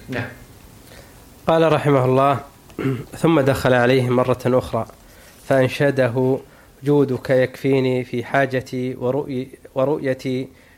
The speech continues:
Speaker 2: تكفيك مني سؤالي، فكيف أخشى الفقر ما عشت لي، وإنما كفاك لي بيت مالي.'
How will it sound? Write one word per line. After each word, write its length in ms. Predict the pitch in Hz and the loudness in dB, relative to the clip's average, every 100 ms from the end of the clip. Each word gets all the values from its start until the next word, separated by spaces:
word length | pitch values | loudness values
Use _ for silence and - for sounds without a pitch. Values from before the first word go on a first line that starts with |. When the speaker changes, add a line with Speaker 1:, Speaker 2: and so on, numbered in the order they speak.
| _ | _
Speaker 2:
تكفيك 500 | 135 - - 135 - | -6 -4 -2 -2 -2
مني 300 | 127 135 131 | -2 0 -2
سؤالي، 500 | 113 131 131 127 117 - _ _ _ _ _ _ _ | -2 -2 0 0 -4 -14 _ _ _ _ _ _ _
فكيف 420 | 147 - 175 151 156 | -6 0 0 0 -2
أخشى 340 | 160 - 156 | -4 -4 -4
الفقر 580 | 135 156 - 135 135 135 - | -4 -6 -6 -4 -4 -6 -12
ما 200 | 147 135 | -4 -4
عشت 340 | 131 139 - | -4 -10 -10
لي، 340 | 135 131 135 135 139 | -8 -6 -8 -12 -8
وإنما 520 | 139 139 135 127 123 | -6 -4 -4 -4 -6
كفاك 520 | - 117 143 135 - | -8 -6 -4 -4 -6
لي 340 | 120 131 131 - | -8 -6 -8 -12
بيت 300 | 131 127 123 | -8 -8 -6
مالي.' 340 | 127 127 120 | -4 -2 -2